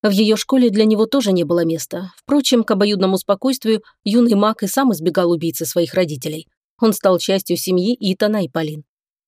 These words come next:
Ивари стряхнула с себя липкие, неприятные воспоминания о маге и медленно поднялась,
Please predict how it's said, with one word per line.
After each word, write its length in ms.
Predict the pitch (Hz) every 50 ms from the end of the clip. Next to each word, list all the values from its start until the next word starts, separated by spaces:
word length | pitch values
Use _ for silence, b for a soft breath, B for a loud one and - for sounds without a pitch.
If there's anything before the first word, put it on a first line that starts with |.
| _ _ _ _ _ _ _ _ _ _ _ _ _ _ _ _ _ _ _ _ _ _ _ - 226
Ивари 280 | 208 202 190 190 185
стряхнула 580 | 180 - - 190 185 - 208 220 233 208 175 170
с 40 | -
себя 320 | - - 180 165 180 175
липкие, 420 | 175 214 226 _ - - 180 170
неприятные 540 | 170 175 170 - 240 254 269 254 226 196 190
воспоминания 680 | 175 180 - - 180 180 185 185 190 196 190 175 175 170
о 40 | 175
маге 340 | 180 208 233 233 175 165 160 -
и 100 | - 208
медленно 360 | 208 247 262 247 254 240 233 -
поднялась, 560 | 233 220 202 233 240 220 175 156 - -